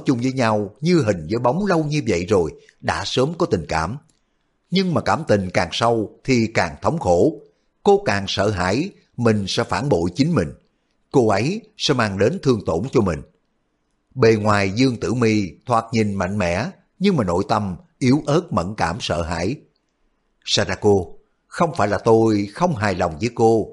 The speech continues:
mà cô có mục tiêu lý tưởng của mình. Cuộc đời của cô không thể tồn tại làm cái bóng của tôi được." Dương Tử Mi khẩn thiết nhìn Sadako nói. Rõ ràng cô đã không còn là Sadako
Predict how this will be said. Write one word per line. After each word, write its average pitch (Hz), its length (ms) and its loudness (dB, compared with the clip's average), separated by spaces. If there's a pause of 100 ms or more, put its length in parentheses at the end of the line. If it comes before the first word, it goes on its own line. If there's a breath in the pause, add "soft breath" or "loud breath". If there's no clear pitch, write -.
(220 loud breath)
mà 127 180 0 (120)
cô 165 260 4
có 202 60 4
mục 110 220 0
tiêu 123 200 2
lý 151 220 2
tưởng 92 140 -2
của 127 100 -2
mình. 85 240 0 (560)
Cuộc 123 240 2
đời 92 240 2
của 117 240 -2
cô 123 400 4 (160 loud breath)
không 196 320 -2
thể 117 260 2
tồn 101 240 2
tại 90 360 -2 (140)
làm 95 400 -4
cái 127 80 2
bóng 139 240 0
của 143 140 0
tôi 110 140 6
được." 82 220 0 (800)
Dương 107 340 2
Tử 85 140 -2
Mi 104 360 0 (120)
khẩn 110 240 -4
thiết 170 300 0
nhìn 98 200 0
Sadako 95 420 -2 (120)
nói. 95 240 0 (760)
Rõ 123 360 2
ràng 90 380 0 (260)
cô 185 260 6
đã 139 140 2
không 185 280 -4
còn 98 220 2
là 90 240 0
Sadako 110 420 0